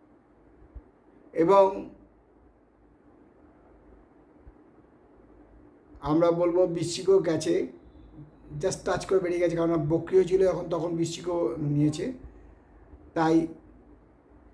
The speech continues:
ধনুরাশি যাদের সাড়ে সাতি, তাদের শেষ হলো। কিন্তু আফটার শকিং বলে না,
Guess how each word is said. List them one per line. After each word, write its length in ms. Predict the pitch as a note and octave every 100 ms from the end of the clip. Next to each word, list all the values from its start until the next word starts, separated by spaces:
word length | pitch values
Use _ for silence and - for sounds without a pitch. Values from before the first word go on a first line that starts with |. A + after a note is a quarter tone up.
| - - - B2+
ধনুরাশি 520 | C#3+ F3 A#3+ B3 B3
যাদের 540 | A3+ G#3+ G#3+ G3+ - -
সাড়ে 240 | E3+ E3
সাতি, 440 | D#3+ D#3 F#3+ B3+ - - - _ - _ _ - _ -
তাদের 260 | D3+ C#3+ D#3+
শেষ 360 | - E3+ - B2+
হলো। 160 | G#2+ - - - _ _ _ - _ _ -
কিন্তু 500 | F#3 F#3+ G3 G#3+ G3+ - - - - - - - - - - - - _ - - - - - -
আফটার 360 | C3 C3+ - F#3
শকিং 400 | G3 F3+ G3 F3+
বলে 220 | F#3 G3+
না, 160 | C#4+